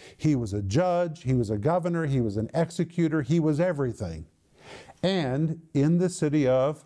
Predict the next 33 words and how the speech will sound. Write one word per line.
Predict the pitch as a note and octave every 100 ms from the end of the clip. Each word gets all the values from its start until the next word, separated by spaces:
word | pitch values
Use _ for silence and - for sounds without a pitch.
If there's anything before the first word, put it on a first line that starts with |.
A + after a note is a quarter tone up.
| _ -
Pergamum, | F#3+ F3 B2 G2 G2 A#2 - - -
he | B2
sat | G#2 - B2
on | D#3 E3+
a | G3
throne, | - D3 C#3 C3+ C#3+ C#3+ - - -
and | D3
he | D3+
held | C3+ D#3 E3 D3+
a |
sword | C3+ - C#3+ D3
in | D#3
his | E3+ F3
hand, | C#3 B2 G2+ F2+ B2+ - _ _ - - -
and | D#3 C3+ A#2 -
he | - D#3+
had | C3+ - G3+ C#3+ D3 B2+
what | D3+
was | D#3+
called | - D#3 C#3+ C#3+ B2+
the | C3
right | C3 C#3+ E3 F3 - - -
of | D3 C#3+ C#3+ C3
the | C#3+ B2 C3
sword. | - E3+ D#3+ B2 F2+ F2 - - - -
He | D#3+
had | C#3+ D#3
the | D#3 E3+
right | D3 A#2+ C#3 -
to | D3
say | C3 C3 G2+
who | G2 E3+
lived | F3 C#3 C#3+ D3 -